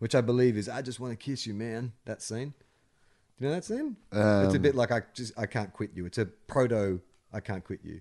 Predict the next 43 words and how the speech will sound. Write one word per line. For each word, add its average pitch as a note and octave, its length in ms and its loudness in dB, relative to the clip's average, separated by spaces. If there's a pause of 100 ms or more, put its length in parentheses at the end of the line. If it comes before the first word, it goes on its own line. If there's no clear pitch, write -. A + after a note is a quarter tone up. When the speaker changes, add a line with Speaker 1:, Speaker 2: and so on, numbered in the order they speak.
(140)
Speaker 2:
Yeah, G2+ 240 6 (120)
and A#2 160 4
then A2+ 140 8
Aerosmith's, A2+ 880 6
um, G2+ 380 2 (100)
"I A2 80 6
don't G#2 100 6
wanna G#2 140 4
Speaker 1:
<laughs> - 0 -
Don't G#2 80 4
Speaker 2:
miss G2+ 100 6
a A2+ 40 6
Speaker 1:
miss G#2 80 4
a A2+ 40 4
Speaker 2:
thing" A2 120 6
Speaker 1:
thing. C#3 140 8
Speaker 2:
place, B2+ 380 8
<laughs> - 0 -
right? E3 320 12 (360)
Speaker 1:
All D3 100 8
right, D#3 160 12
so G3+ 100 8
The G3+ 80 10
Matrix, G#3 680 4
you're F#3 100 0
gonna G3+ 120 8
have D#3+ 80 4
to - 60 -20
try D3 180 2
and B2+ 120 2
just, B2 180 0
how D#3 220 2
does G#3+ 160 -2
the, F3+ 100 2
why D#3+ 440 2
did A3+ 120 -4
The F#3+ 80 4
Matrix D3 520 0
take C3+ 240 0
it C3 80 -2
in A#2+ 80 -2
this A#2 160 0
direction? - 580 -6